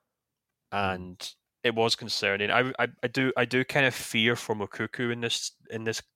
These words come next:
Speaker 2: team, I must admit, just in the sense that, you know, obviously Dortmund have set up a certain way. They need a target man, and I don't see how Moukoko picks up game time as a backup striker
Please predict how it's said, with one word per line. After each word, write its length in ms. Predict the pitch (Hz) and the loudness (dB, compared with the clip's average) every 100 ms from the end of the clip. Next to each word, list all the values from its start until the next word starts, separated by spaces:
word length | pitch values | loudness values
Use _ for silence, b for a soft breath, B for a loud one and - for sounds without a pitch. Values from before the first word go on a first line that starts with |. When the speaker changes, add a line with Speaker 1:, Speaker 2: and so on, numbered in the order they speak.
| - | -10
Speaker 2:
team, 200 | - 113 | -4 -2
I 40 | |
must 260 | 104 113 - | -2 -4 -4
admit, 380 | 98 104 101 - | -4 -2 -2 -2
just 260 | - - | -4 -4
in 40 | 110 | -4
the 60 | |
sense 380 | 101 110 104 - | -4 -2 -4 -4
that, 180 | 107 104 - B B B B B _ _ _ _ _ - | -2 -2 -4 B B B B B _ _ _ _ _ -8
you 120 | 110 | -4
know, 100 | 107 | -2
obviously 320 | 110 117 - | -2 -4 -2
Dortmund 280 | 113 85 110 | 0 0 -2
have 80 | 101 | -2
set 200 | - 98 | 2 2
up 120 | 95 | 2
a 40 | 113 | -2
certain 280 | - 104 101 | 0 -2 0
way. 400 | 104 104 98 - B B B B _ _ - | 2 2 2 -2 B B B B _ _ -6
They 80 | |
need 160 | 104 113 | -4 -2
a 60 | 110 | -2
target 480 | - 104 104 104 | 0 0 0 -2
man, 320 | 107 104 98 95 | 0 -2 -4 -8
and 500 | - 98 95 98 98 - - _ _ _ _ _ _ _ _ _ _ - | -6 -4 -4 -6 -12 -14 -14 _ _ _ _ _ _ _ _ _ _ -2
I 80 | 113 | -2
don't 240 | 123 127 | 0 0
see 180 | - 135 | 2 2
how 140 | 120 | 2
Moukoko 480 | 117 107 - 113 120 - | 0 0 -2 -4 -6 -4
picks 260 | 120 - | -4 -2
up 160 | 98 - | -4 -4
game 260 | - 104 | -6 -6
time 420 | 107 123 110 98 95 | -6 -4 -4 -6 -8
as 480 | 101 98 98 - - - | -4 -2 -2 -4 -6 -6
a 100 | 101 | -2
backup 380 | 98 95 - | -2 -2 -4
striker 720 | - - 101 117 - 98 101 | -2 0 0 0 -2 -6 -6